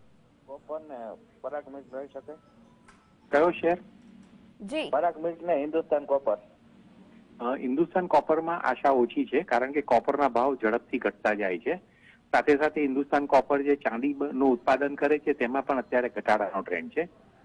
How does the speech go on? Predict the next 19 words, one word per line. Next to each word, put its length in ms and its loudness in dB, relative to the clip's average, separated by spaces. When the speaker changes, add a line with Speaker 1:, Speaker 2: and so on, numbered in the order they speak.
Speaker 2:
એટલે 220 2
હિન્દુસ્તાન 540 -2
કોપરમાં 480 4
ખાસ 300 -4
આશા 300 2
નથી 260 -2
દેખાતી, 480 -2
પરંતુ, 500 2
અ, 180 2
પરાગ 320 0
મિલ્કનો 320 -2
શેર 380 -8
આકર્ષક 440 0
છે 180 -4
અને 180 -2
તેમાં 300 0
રોકાણ 300 -2
જાળવી 280 0
શકાય. 340 -8